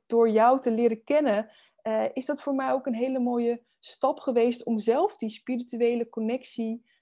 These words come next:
eh, nog meer te gaan verdiepen. En ook om, eh, ja, te ontwikkelen zoals die echt bij mij past. En, ehm, ja, ik ben ook begonnen aan de Inspirit School,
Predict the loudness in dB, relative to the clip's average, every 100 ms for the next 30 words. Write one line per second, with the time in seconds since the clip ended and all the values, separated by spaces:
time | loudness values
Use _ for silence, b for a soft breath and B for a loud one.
0 | _ -4 0 0 0 -4 -6 -6 -8 -6
1 | -4 -2 -2 -4 -8 -10 -8 -4 0 0
2 | 0 -4 -2 -2 -2 -4 -6 -4 -2 -2
3 | -2 -2 -4 -6 -8 -4 -6 -4 -8 -6
4 | -4 -6 -6 -10 -10 -8 -8 -6 -4 -4
5 | -4 -6 -6 -10 -18 -20 _ b b b
6 | b _ -16 -14 -10 -8 -8 -10 -12 -12
7 | -14 -14 -10 -4 -2 -2 0 2 2 -2
8 | -2 0 2 0 -2 -4 -4 -4 -6 -10
9 | -6 -4 -4 -6 -10 -6 -4 -6